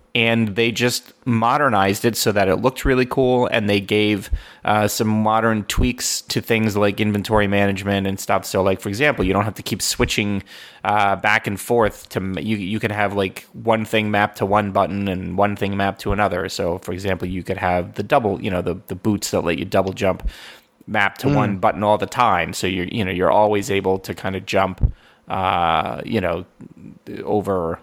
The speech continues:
Speaker 1: um, gaps or whatnot, you know, things like that, where it's just, y-, you know,
Speaker 2: Mm-hmm.
Speaker 1: they just kind of made, made things more modern, uh, to account for the fact that the Switch has, you know, different inputs and, uh,
Speaker 2: Yeah.
Speaker 1: can, can do more stuff.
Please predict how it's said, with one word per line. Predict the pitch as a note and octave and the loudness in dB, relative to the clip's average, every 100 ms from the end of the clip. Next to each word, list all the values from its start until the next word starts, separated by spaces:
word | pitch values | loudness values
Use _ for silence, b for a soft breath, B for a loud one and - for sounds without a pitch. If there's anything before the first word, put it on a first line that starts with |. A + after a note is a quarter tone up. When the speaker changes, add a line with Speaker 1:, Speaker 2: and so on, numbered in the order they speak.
| - - | -12 -10
Speaker 1:
um, | F#2+ E2+ D#2+ D2+ F#2 _ _ - | -6 -6 -8 -12 -16 _ _ -4
gaps | F2+ F2 - | 0 0 -2
or | F2 | -6
whatnot, | E2 B1 - - | -6 -6 -6 -8
you | G2+ G2+ | -4 -4
know, | |
things | F2 C#3 C3 | -2 -2 0
like | C3 A2 | 0 2
that, | C3 F2 | 0 2
where | F2+ F#2 | 0 0
it's | F2 - | -2 -8
just, | - F#2+ - | -10 -12 -12
y-, | - - | -12 -2
you | C3 | 0
know, | B2+ | 2
Speaker 2:
Mm-hmm. | B2 | 0
Speaker 1:
they | F2+ | -2
just | F#2+ | -6
kind | - G2 | -4 -4
of | |
made, | F2+ F#2+ G2 F#2+ - B B B B | -4 -4 -2 -4 -8 B B B B
made | B2 B2 | 2 2
things | A2+ B2+ A#2 A2+ | 2 2 2 0
more | G#2 A2 G#2+ | 2 2 4
modern, | G#2+ B2 G2+ F#2 G2+ - b b - | 4 4 4 0 -2 -8 b b -6
uh, | G2 F2+ F2+ F2 F2 - | -2 -2 -2 -4 -6 -8
to | G#2+ | -6
account | F#2+ - G#2 G2+ | -6 -2 0 0
for | - | -4
the | F#2+ | -10
fact | - F#2 F#2 - | -4 -2 -2 -2
that | G2 | -6
the | F#2+ | -6
Switch | - G#2 F#2+ | -6 -4 -4
has, | - F#2+ F#2+ F#2+ - - | 0 0 0 -2 -12 -12
you | - F#2+ | -6 -2
know, | F2 G#2 _ | -2 -6 _
different | - - F#2+ F2 - _ - | -8 -6 -6 -10 -14 _ -6
inputs | F#2 F2 G#2+ G2+ - | -4 0 2 2 -2
and, | F2+ F2+ F#2 B B B - | -6 -6 -8 B B B -8
uh, | F#2 F2+ F2 F2+ | -4 -2 0 2
Speaker 2:
Yeah. | B2+ | 4
Speaker 1:
can, | G2+ G2 | 2 -2
can | - - F#2 | -6 -4 -2
do | G2 | 0
more | F#2 F2+ E2+ | 0 0 -2
stuff. | - D#3+ G2+ | 0 0 0